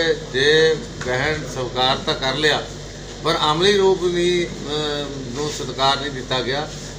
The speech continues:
ਜੇ ਜੱਜ ਜਿਹੜੇ ਨੇ ਸਿੱਖ ਕਮਿਊਨਿਟੀ ਵਿੱਚੋਂ ਵੀ ਉਸੇ ਤਰ੍ਹਾਂ ਲਾਏ ਜਾਂਦੇ, ਜਿਸ ਤਰ੍ਹਾਂ ਸਾਡੀ ਕੰਟਰੀਬਿਊਸ਼ਨ ਆ ਦੇਸ਼ ਦੀ ਭੁੱਖਮਰੀ ਦੂਰ ਕਰ, ਜਿਸ ਤਰ੍ਹਾਂ ਸਾਡੀ ਕੰਟਰੀਬਿਊਸ਼ਨ ਆ ਦੇਸ਼ ਦੀ ਆਜ਼ਾਦੀ ਲਈ ਫਾਂਸੀ ਦੇ ਰੱਸੇ ਚੁੰਮਣ ਦੇ ਵਿੱਚ, ਜਾਇਦਾਦਾਂ ਦਾ ਉਜਾੜਾ ਕਰਾਉਣ ਦੇ ਵਿੱਚ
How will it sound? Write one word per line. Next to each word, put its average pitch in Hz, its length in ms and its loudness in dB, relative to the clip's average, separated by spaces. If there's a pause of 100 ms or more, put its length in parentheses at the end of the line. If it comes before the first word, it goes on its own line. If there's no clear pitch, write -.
(160)
ਜੇ 147 220 6
ਜੱਜ 120 340 0
ਜਿਹੜੇ 151 380 2
ਨੇ 131 240 -2 (480)
ਸਿੱਖ 135 160 -4 (120)
ਕਮਿਊਨਿਟੀ 147 420 -2
ਵਿੱਚੋਂ 143 300 -6
ਵੀ 135 80 -6
ਉਸੇ 135 240 -4
ਤਰ੍ਹਾਂ 127 240 -4
ਲਾਏ 123 220 0
ਜਾਂਦੇ, 120 400 -4 (420)
ਜਿਸ 127 260 -2
ਤਰ੍ਹਾਂ 135 200 -4
ਸਾਡੀ 127 360 -4
ਕੰਟਰੀਬਿਊਸ਼ਨ 123 680 -6
ਆ 131 60 -6
ਦੇਸ਼ 120 280 -2
ਦੀ 131 160 -6
ਭੁੱਖਮਰੀ 107 380 -6
ਦੂਰ 110 320 -6
ਕਰ, 107 140 -4 (600)
ਜਿਸ 131 220 -2
ਤਰ੍ਹਾਂ 147 200 2
ਸਾਡੀ 147 260 0
ਕੰਟਰੀਬਿਊਸ਼ਨ 143 760 -4
ਆ 151 260 -4
ਦੇਸ਼ 127 240 0
ਦੀ 147 120 -4
ਆਜ਼ਾਦੀ 127 400 -4
ਲਈ 143 140 -2 (100)
ਫਾਂਸੀ 120 340 -4
ਦੇ 139 160 -2
ਰੱਸੇ 117 340 -2
ਚੁੰਮਣ 110 360 -6
ਦੇ 107 60 -4
ਵਿੱਚ, - 680 -10
ਜਾਇਦਾਦਾਂ 131 580 0
ਦਾ 147 100 0
ਉਜਾੜਾ 120 420 0
ਕਰਾਉਣ 117 360 -4
ਦੇ 107 60 -2
ਵਿੱਚ 101 160 -4